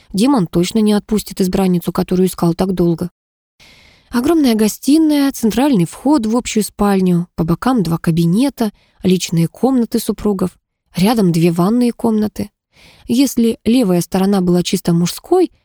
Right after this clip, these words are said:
выполненной в темно-серых, белых и синих тонах, то правая — женской. Бежевые и молочные оттенки,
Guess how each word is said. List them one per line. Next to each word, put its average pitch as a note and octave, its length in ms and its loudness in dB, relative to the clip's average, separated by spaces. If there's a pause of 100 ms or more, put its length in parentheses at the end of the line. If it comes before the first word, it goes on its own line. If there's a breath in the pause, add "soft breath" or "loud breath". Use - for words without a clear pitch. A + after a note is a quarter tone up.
(100)
выполненной E3 640 2
в - 60 -10
темно-серых, E3+ 600 0
белых F#3 360 2
и - 20 -2
синих E3 320 -4
тонах, F3 400 -2 (240)
то D#3+ 100 -4
правая — C4+ 480 0
женской. E3 540 -6 (320 soft breath)
Бежевые D4 600 2
и E3+ 140 -4
молочные E3+ 580 0
оттенки, E3 600 -6